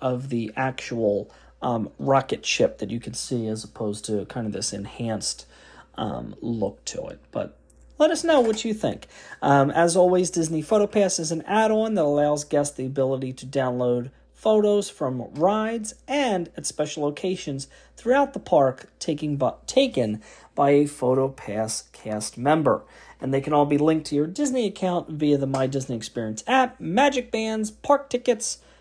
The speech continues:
PhotoPass card, Magic Mobile, all sorts of fun things.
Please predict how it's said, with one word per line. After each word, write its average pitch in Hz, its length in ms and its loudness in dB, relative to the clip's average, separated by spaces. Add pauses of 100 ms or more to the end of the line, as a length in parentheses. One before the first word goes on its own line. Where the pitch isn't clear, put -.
(220)
PhotoPass 240 680 4
card, 202 560 -4 (600)
Magic 233 400 0
Mobile, 185 580 2 (680)
all 143 340 6
sorts 120 640 -6
of 101 420 -8 (280)
fun 67 480 -14 (280)
things. - 600 -18